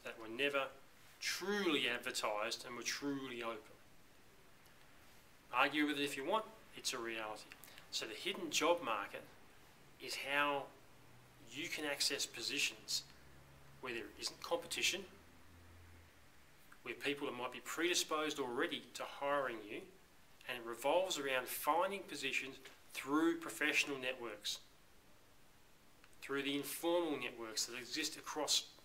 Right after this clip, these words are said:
our society, rather than just what happens to be in the positions vacant section of the paper.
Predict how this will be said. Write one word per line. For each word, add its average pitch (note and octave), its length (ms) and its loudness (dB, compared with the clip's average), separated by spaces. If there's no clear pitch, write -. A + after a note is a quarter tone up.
our B2+ 80 2
society, D3 760 0
rather F#3 360 8
than C3 180 6
just D3+ 400 4
what C3+ 100 0
happens C3+ 260 -2
to - 100 -12
be B2 340 -4
in C3 220 -6
the B2 300 -2
positions C#3 360 2
vacant B2 380 0
section A#2 460 0
of A#2 100 -6
the A#2+ 60 -12
paper. A2 360 -8